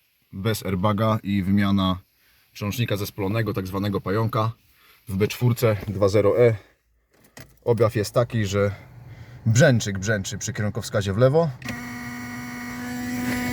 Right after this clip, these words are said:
Brzęczyk przekaźników. W prawo kierunek normalnie działa, a w lewo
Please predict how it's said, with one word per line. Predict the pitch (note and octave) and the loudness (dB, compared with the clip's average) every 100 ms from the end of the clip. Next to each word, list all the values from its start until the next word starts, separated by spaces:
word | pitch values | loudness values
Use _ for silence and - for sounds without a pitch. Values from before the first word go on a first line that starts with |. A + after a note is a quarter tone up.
| - - - G#2+ | -4 -4 -2 0
Brzęczyk | A#2 - - | 0 0 -2
przekaźników. | A#2+ A2 A2 C3 C#3+ - - - - B2 - B3 B3 - - - - - B3 - B3 B3 B3 B3 B3 - - - - - - - - - - - - - - | 0 0 0 0 -2 -6 -6 -6 -4 -4 -4 -6 -8 -10 -10 -10 -10 -10 -10 -10 -10 -10 -8 -6 -8 -8 -16 -16 -18 -14 -10 -10 -10 -16 -16 -12 -14 -14 -16
W | - | -12
prawo | - A#2+ A2+ | 0 2 2
kierunek | B2+ A#2 A#2 - | 2 2 2 2
normalnie | A2 G#2+ G2+ G2 | 0 2 2 0
działa, | G2 F2 E2+ | 0 -2 -4
a | F#2 | -4
w | |
lewo | G2+ G#2 G#2+ | -2 0 -2